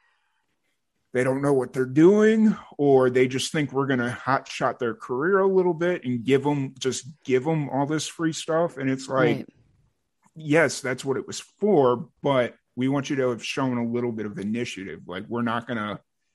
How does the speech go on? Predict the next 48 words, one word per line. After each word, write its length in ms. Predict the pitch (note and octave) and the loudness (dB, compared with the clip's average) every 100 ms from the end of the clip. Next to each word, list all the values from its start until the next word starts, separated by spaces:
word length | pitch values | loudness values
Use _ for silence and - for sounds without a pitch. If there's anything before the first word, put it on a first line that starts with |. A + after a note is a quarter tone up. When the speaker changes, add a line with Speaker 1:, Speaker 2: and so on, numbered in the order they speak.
| _ _ _ _ | _ _ _ _
Speaker 1:
like, 240 | A#2 G#2+ G#2+ | -4 -4 -4
you've 160 | A#2 | -6
been 380 | A2+ A2 G#2 - - | -4 -4 -4 -8 -8
a 80 | A2 | -6
musician 560 | A2+ A2 A2 A#2 - - | -4 -4 -2 -2 -4 -10
for 180 | G2+ | -10
six 420 | F#2+ - A#2 A2 - | -10 -8 -8 -10 -8
weeks 540 | B2 B2 G2+ - - _ _ _ _ _ _ _ _ _ _ _ | -4 -2 -4 -8 -20 _ _ _ _ _ _ _ _ _ _ _
and 300 | B2 G#2 G#2+ | -8 -6 -4
we're 140 | G#2+ A#2+ | -4 -4
gonna 120 | G#2 | -4
bring 280 | G#2 G#2 F#2+ | -6 -6 -4
you 160 | G#2 | -6
in. 80 | F#2 | -8
It's 200 | B1 - | -10 -12
not 140 | F#2+ - | -10 -10
gonna 140 | D#2+ | -10
work. 400 | G#2 G2 - - - | -10 -10 -12 -20 -10
Speaker 2:
Yeah. 320 | - D#3+ - - | -2 0 0 -6
Speaker 1:
So. 200 | - - _ _ _ _ _ _ _ _ _ - - - - | -10 -14 _ _ _ _ _ _ _ _ _ -16 -14 -12 -4
Speaker 2:
Well, 340 | A#3 A3 A3 - | 2 2 2 0
okay, 300 | G#3 G#3 G3 | -2 0 0
so 220 | F3 G#3+ | 2 0
listenership, 600 | G#3 A#3+ A#3+ A3+ G#3 G3+ F#3+ | 2 0 2 0 0 -2 0
you 120 | G3 | 0
know, 120 | F#3 | 2
really 520 | F3+ G#3 G#3+ G3+ F3+ - - | 2 2 2 0 -2 -4 0
take 220 | A3 A3+ | 0 2
that 180 | A3+ G#3+ | 0 0
to 100 | E3 | 0
heart. 480 | F3+ F#3+ F3 E3 | 2 2 2 0
Like, 280 | E3+ D#3+ - - | 0 0 0 -4
have 280 | E3+ F#3+ G3+ | 0 2 2
something 420 | A3 G#3+ A3+ A#3+ | 0 0 2 2
prepared. 460 | C#4+ A3 E3+ E3+ F3 | 0 2 2 2 0
Make 200 | E3 F#3 | -2 0
sure 180 | G#3 | 0
that 220 | G3+ G3+ G#3 | 0 0 2
you 100 | G3 | 4
have 180 | F3 | 4
Speaker 1:
Yeah. 60 | E3 | 4
Speaker 2:
all 100 | E3+ | 0
your 160 | F3+ G#3 | 0 0
ducks 360 | G#3 A#3+ - | 2 2 2
in 100 | A3 | 0
a 60 | F3+ | 2
row 340 | E3+ E3 E3 | 4 4 4
and 200 | F3 E3 | 0 -2